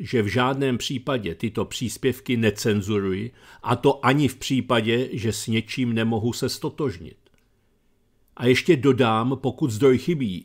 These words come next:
jedná se o můj text, o má slova. Říkám to proto, že po roce vysílání monitorů bych vůbec nepředpokládal, že někdo toto nepochopil a pak píše rozhořčené maily,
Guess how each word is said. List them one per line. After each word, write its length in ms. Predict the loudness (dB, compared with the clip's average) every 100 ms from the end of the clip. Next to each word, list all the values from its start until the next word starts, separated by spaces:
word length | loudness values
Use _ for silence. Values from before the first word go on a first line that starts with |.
| -6
jedná 420 | -2 0 0 -2
se 200 | -4 -6
o 180 | -2 -2
můj 240 | 0 -2
text, 460 | -4 -10 -10 -12 -10 -2
o 160 | 0
má 260 | 2 0 -4
slova. 460 | -6 -6 -6 -10 _ _ _ _ _ _ _ _ _ _
Říkám 460 | -4 -2 2 2 4
to 120 | 2
proto, 640 | 4 2 2 0 -4 -4 -8 _ _ -8
že 220 | 0 0
po 180 | 2 2
roce 280 | 2 0 0
vysílání 680 | 0 0 0 0 2 2
monitorů 540 | 2 2 2 2 4 4
bych 200 | 2 2
vůbec 420 | 2 4 2 0
nepředpokládal, 1040 | -4 -2 -4 -4 -2 0 0 -2 -6 -10 -14 _ _ -6
že 180 | 0 4
někdo 360 | 4 2 0
toto 280 | 0 0 2
nepochopil 680 | 0 0 -2 -2 -2 -2 -2
a 100 | -2
pak 260 | -2 -4 -4
píše 400 | -2 -2 0 0
rozhořčené 640 | 0 0 -2 -2 -4 -2 0
maily, 520 | 2 2 2 0